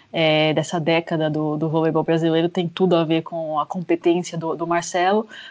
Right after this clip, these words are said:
mas como se, se não fosse pouco ganhar essa Superliga, o Renan eliminou justamente o Sada Cruzeiro do,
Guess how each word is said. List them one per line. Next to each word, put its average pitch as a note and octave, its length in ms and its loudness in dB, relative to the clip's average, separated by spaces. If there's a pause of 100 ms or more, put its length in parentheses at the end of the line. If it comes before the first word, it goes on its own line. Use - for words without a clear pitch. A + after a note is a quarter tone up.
(100)
mas G#3+ 360 4
como A3+ 320 0
se, F#3+ 800 2
se F#3 120 -4
não G3 120 2
fosse G3 300 -4
pouco G3+ 380 0
ganhar F#3+ 220 -4
essa F#3 120 -8
Superliga, G3+ 640 0 (240)
o G#3 100 4
Renan G#3+ 540 2
eliminou A3+ 440 2
justamente A3+ 460 -2
o A3 60 -8
Sada G#3 260 0
Cruzeiro F#3+ 540 2
do, F3+ 520 -2